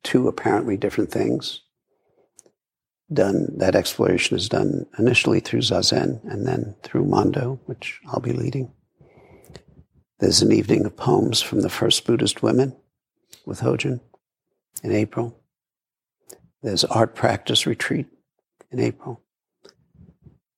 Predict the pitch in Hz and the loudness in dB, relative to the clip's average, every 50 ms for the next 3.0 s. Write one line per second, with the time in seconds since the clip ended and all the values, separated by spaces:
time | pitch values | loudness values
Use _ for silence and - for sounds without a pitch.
0 | _ _ - _ _ _ _ - 131 101 87 90 104 101 95 - - - - 107 | _ _ -20 _ _ _ _ -6 -4 -4 -2 0 0 -2 -2 -2 -4 -6 -6 -4
1 | 104 107 - 101 - - - - - - - - - - - - 117 110 - 117 | -4 -2 -2 0 -2 -2 -4 -6 -10 -10 -8 -8 -6 -8 -8 -8 -4 0 2 4
2 | - 107 98 - - - - 95 107 113 - - - - - 69 - 50 - - | 4 4 2 2 0 0 0 2 0 0 -2 -4 -2 -2 -2 -2 -2 -4 -6 -8